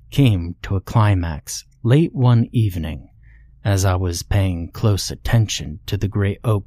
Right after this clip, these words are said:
just beyond our garden boundary. The sun had almost set, and long twisted shadows were being cast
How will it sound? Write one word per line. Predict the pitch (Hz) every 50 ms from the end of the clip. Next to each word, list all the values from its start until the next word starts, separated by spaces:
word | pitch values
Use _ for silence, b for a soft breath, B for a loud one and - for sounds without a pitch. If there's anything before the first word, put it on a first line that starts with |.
| - -
just | - 110 98 - -
beyond | - 113 107 110 110 107 98 85 87 87
our | 90 82 95
garden | 95 - - 92 90 90 90 98 98 95
boundary. | - 104 107 110 110 101 - - 92 87 82 - _ _ _ _ _ _ _ _ _ _ - -
The | - 127 110
sun | - - 160 143 123 117
had | 113 110 113 117 120
almost | 120 120 120 123 123 120 117 - -
set, | - - 151 127 - - - _ _ B B B B B B B B
and | - 123 127 123 120
long | 127 127 127 123 131 127 123 120
twisted | - - - - 127 - - - 135 123 117
shadows | - - - 147 127 107 95 87 90 82 82 85 80 80 - 107
were | 110 101 98
being | 104 110 107 104 104 107 104
cast | - - - - 135 104 85 80 - - - - - - -